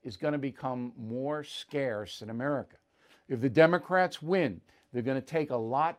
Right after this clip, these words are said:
more of your money. They're gonna raise taxes everywhere for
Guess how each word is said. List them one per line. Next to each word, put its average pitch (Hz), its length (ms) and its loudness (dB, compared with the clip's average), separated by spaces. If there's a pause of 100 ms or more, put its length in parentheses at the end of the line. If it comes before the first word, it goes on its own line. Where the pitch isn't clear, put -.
more 160 400 -4
of 147 260 -2
your 151 300 -4
money. 151 400 -6 (840)
They're 113 140 -2
gonna 117 180 -4
raise 127 360 -2
taxes 151 600 -4
everywhere 180 640 -2
for 143 220 -14